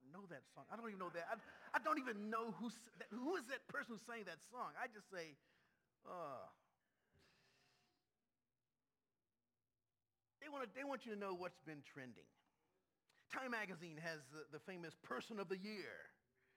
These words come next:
You know, the, the, this year it was the Guardians of Truth, the courageous journalists around the world who risked their lives to proclaim truth in, in contrast to the fake news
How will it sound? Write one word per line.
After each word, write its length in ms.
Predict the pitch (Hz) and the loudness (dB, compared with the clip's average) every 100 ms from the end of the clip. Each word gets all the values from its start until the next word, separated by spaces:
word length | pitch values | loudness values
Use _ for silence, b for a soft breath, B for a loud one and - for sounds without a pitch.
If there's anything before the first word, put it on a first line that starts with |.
| b b b 147 | b b b -6
You 80 | |
know, 240 | 143 139 143 151 | -4 -4 -6 -6
the, 80 | |
the, 160 | - 160 202 | -8 -6 -4
this 160 | 247 | -2
year 160 | 220 202 | 0 0
it 80 | 175 | 0
was 160 | 180 - | 0 -2
the 160 | 175 143 127 | -4 -6 4
Guardians 560 | 214 247 254 233 202 175 | 6 6 4 0 -2 -2
of 80 | 156 - - | -6 -10 -2
Truth, 320 | 269 254 - - - - - _ _ b b b b b - | 4 4 4 -8 -20 -20 -20 _ _ b b b b b -2
the 80 | 190 | -2
courageous 480 | 208 220 254 233 - 131 | 2 2 2 -2 -8 -6
journalists 560 | 170 262 226 147 - | 4 4 4 0 -4
around 320 | 170 165 165 156 | 0 4 4 4
the 80 | |
world 240 | 170 165 139 | 2 2 0
who 160 | 160 143 | -4 2
risked 320 | 202 202 - - _ _ 160 | 2 0 -8 -20 _ _ -6
their 80 | |
lives 320 | 147 160 156 - | 2 2 2 -4
to 40 | 143 | -14
proclaim 480 | 135 - 160 151 139 - b b b b b - - 240 | -14 -8 -6 -4 -8 -12 b b b b b -16 -8 -2
truth 320 | 190 127 - - - _ - | -2 -4 -10 -20 -20 _ -12
in, 160 | 139 135 | -12 -8
in 160 | 147 135 - | -8 -8 -2
contrast 560 | 190 175 - 143 131 - | -2 -2 -2 -2 -2 -8
to 60 | |
the 100 | 117 - 190 | -14 -8 -8
fake 160 | 175 - | -8 -6
news 400 | 156 214 170 | -2 0 0